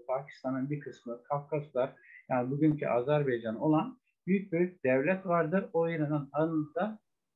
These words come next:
bu ülkenin adı da İran değildi. İran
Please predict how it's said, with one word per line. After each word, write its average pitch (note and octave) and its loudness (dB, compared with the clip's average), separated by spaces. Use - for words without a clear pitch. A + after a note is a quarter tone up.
bu F3 6
ülkenin D3+ 2
adı D#3+ 2
da D#3+ 0
İran C3 0
değildi. E3+ 2
İran E3 2